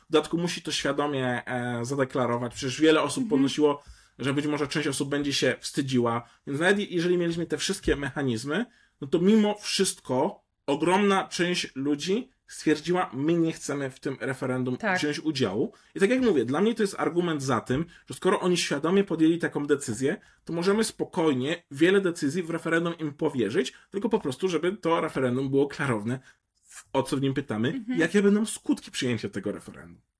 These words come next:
Speaker 2: Tak, no tutaj z tymi wnioskami się, e, zgodzę z tobą i nawet, mm, jeśli jakby k-, też myślę, że kolejnym takim powodem, dla którego to jest rzeczywiście duża liczba,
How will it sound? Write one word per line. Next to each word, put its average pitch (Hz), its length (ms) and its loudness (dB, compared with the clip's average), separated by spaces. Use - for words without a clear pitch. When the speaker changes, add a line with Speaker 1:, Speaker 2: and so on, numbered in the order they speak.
Speaker 2:
Tak, 226 180 -2
no 233 160 -4
tutaj 247 520 -4
z 247 60 -12
tymi 233 240 -2
wnioskami 233 500 -2
się, 220 180 -2
e, 214 340 0
zgodzę 202 580 0
z 196 320 -2
tobą 208 380 0
i 220 160 -4
nawet, 226 460 0
mm, 220 360 0
jeśli 220 420 0
jakby 202 220 -2
k-, - 80 -10
też 240 140 -2
myślę, 262 340 2
że 240 80 -4
kolejnym 240 420 2
takim 233 340 -2
powodem, 226 520 -2
dla 214 140 2
którego 214 600 0
to 226 100 -6
jest 214 140 0
rzeczywiście 220 460 -8
duża 214 260 0
liczba, 208 460 0